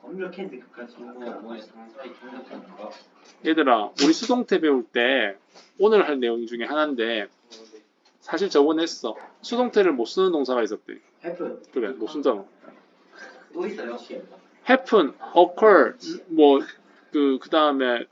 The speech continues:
Speaker 2: seem, appear 등등등. 오늘 얘기할게.
Speaker 1: 아,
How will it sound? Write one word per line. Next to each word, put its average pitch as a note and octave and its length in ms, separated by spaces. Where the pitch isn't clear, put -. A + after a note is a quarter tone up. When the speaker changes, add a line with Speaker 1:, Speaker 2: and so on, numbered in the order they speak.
Speaker 2:
seem, G3+ 520
appear D#3+ 540
등등등. D#3 520
오늘 G#3+ 240
얘기할게. B2 500
Speaker 1:
아, - 140